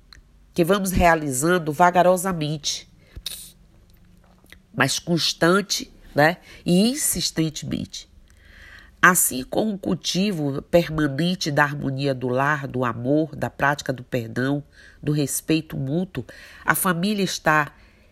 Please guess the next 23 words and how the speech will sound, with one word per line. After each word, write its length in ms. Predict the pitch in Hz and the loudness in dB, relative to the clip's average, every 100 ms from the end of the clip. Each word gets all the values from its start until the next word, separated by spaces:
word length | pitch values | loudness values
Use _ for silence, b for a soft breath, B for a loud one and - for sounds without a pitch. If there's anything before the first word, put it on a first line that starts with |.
| b - | b 0
é 280 | 147 147 - | 2 2 -2
inigualá-, 800 | 165 160 185 170 165 135 143 160 - | -6 -4 0 4 6 6 6 4 0
é, 160 | 143 - | 0 2
essa 200 | 151 175 | 2 0
inigualável 920 | 170 185 156 185 160 135 151 175 156 | 0 -4 2 4 6 4 4 4 0
conquista 760 | - 131 123 - 147 151 - 127 b b | -4 -6 -6 -8 -6 -4 -6 -10 b b
da 140 | - 151 | 0 0
evolução 580 | 151 156 143 - 143 131 | 2 0 -2 -2 -2 -2
humana 420 | 123 135 165 143 B B | -2 -2 -2 -4 B B
será 280 | - - 202 | -2 2 2
o 60 | 214 | 2
verdadeiro 580 | 214 202 185 147 196 208 | -2 0 0 2 0 0
agente 720 | 214 156 135 165 175 - - | -2 -2 -4 -4 -6 -12 -6
transformador 1000 | 185 202 - 170 147 139 127 - 131 135 b b b | -4 -2 -2 -4 -4 -4 -4 -2 -2 -4 b b b
para 140 | 156 | 0
uma 160 | 156 170 | 2 0
sociedade 720 | - 151 - 147 120 131 135 | -4 -4 -2 -2 0 -2 0
mais 240 | 139 135 | -2 -2
fraterna 720 | - 139 123 - 143 147 151 156 - - b b b | -4 -4 -4 -4 -4 -2 -6 -10 -16 -20 b b b
e 100 | - | 2
equilibrada 720 | 170 - 233 220 151 147 147 | 2 2 -2 -2 0 0 0
na 120 | 147 143 | -2 -4
conquista 760 | - 143 - 131 127 - - | -4 -8 -6 -6 -6 -6 -10